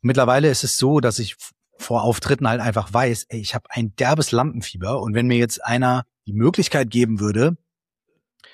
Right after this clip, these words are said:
entweder jetzt auf die Bühne gehen oder zurück ins Hotelzimmer und, äh, und eine Serie gucken und keiner wird's merken und es hätte keine negativen Konsequenzen. Ich würd mich immer dafür entscheiden, zurück zum Hotel zu gehen und eine Serie zu gucken.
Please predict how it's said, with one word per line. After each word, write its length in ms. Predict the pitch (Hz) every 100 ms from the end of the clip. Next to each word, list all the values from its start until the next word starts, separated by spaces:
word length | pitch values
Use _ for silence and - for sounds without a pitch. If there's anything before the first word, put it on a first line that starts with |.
| _ _ _ _ _ -
entweder 280 | 143 135 131
jetzt 160 | 135
auf 120 | 120 -
die 100 | 104
Bühne 260 | 135 175
gehen 300 | 131 143 160
oder 360 | - 143 165 151
zurück 260 | - 151 139
ins 160 | 113
Hotelzimmer 680 | 123 127 151 156 147 143 123
und, 280 | 123 120 117
äh, 440 | 117 117 113 113 104 _ _ _ -
und 140 | 117
eine 80 | 113
Serie 320 | 147 180 139 113
gucken 420 | 110 117 160 - - - -
und 160 | 131 110
keiner 320 | 151 175 147
wird's 200 | 156 -
merken 340 | 131 170 170
und 80 | 127
es 80 | 120
hätte 160 | 127 131
keine 280 | 123 151
negativen 440 | 143 135 123 127 117
Konsequenzen. 500 | 117 120 127 135 120
Ich 160 | 104
würd 140 | 131 147
mich 220 | 131 - _ -
immer 380 | 214 247 151 117
dafür 320 | 117 147 120
entscheiden, 440 | 123 120 123 135
zurück 260 | 120 127 -
zum 120 | 120
Hotel 320 | 117 117 135
zu 140 | - 120
gehen 180 | 131
und 60 | 117
eine 80 | 110
Serie 280 | 113 139 98
zu 100 | 98
gucken. 300 | 85 -